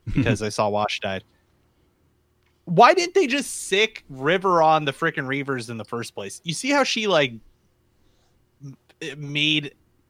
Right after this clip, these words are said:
Speaker 2: like, mincemeat out of them?
Speaker 1: Are you talking
Speaker 2: They're
Speaker 1: in that, in, within that scene?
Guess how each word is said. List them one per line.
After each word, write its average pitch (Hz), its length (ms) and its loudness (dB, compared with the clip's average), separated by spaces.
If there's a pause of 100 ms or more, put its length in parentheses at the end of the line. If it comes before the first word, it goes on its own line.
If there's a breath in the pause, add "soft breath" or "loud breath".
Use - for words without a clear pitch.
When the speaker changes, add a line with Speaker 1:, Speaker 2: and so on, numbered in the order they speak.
Speaker 2:
like, 143 260 -4
mincemeat 139 680 -2
out 147 160 6
of 147 60 2
them? 156 280 2 (400)
Speaker 1:
Are 113 60 6
you 123 60 8
talking 135 360 6
Speaker 2:
They're 120 140 8
Speaker 1:
in 127 60 10
that, 117 340 4
in, 123 280 8
within 123 260 6
that 120 180 6
scene? 123 400 2